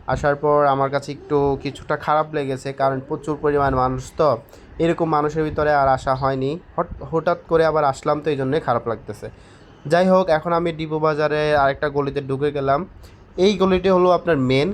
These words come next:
এই গলিতে আপনি সকল প্রকারের সবজি পাবেন, একবারে যেটা আপনি চাচ্ছেন সেটা পাবেন, যেটা আপনি চাহিদার ভিতরে নেই সেটাও আপনি পাবেন। তো আমি এখন ভিতরে আছি, আর এই ডিপো বাজারে প্রচুর পরিমাণে মানুষ আসে।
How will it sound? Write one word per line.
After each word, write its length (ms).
এই 140
গলিতে 380
আপনি 400
সকল 480
প্রকারের 540
সবজি 400
পাবেন, 300
একবারে 400
যেটা 360
আপনি 220
চাচ্ছেন 580
সেটা 320
পাবেন, 360
যেটা 340
আপনি 420
চাহিদার 380
ভিতরে 300
নেই 100
সেটাও 400
আপনি 280
পাবেন। 360
তো 100
আমি 220
এখন 220
ভিতরে 420
আছি, 440
আর 160
এই 160
ডিপো 280
বাজারে 300
প্রচুর 580
পরিমাণে 360
মানুষ 360
আসে। 340